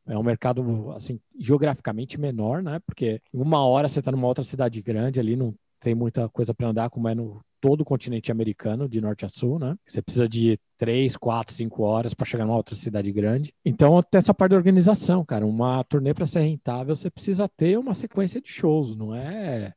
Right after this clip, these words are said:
Pega um avião da tua casa, vai pro lugar, volta pra casa no outro avião, cara. Só em passagem de avião ali não, não é rentável.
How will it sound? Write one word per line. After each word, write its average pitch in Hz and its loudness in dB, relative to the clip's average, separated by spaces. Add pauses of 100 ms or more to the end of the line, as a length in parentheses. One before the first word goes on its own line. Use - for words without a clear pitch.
(100)
Pega 127 4
um - 4
avião 131 4
da 135 2
tua 135 2
casa, 147 2
vai 147 2
pro 139 2
lugar, 127 2
volta 131 -2
pra 127 -2
casa 123 -4
no 127 -2
outro 120 -4
avião, 110 -6
cara. 101 -14
Só 170 -2
em 247 -2
passagem 180 4
de 156 4
avião 131 4
ali 123 0
não, 196 0
não 135 0
é 131 0
rentável. 151 -2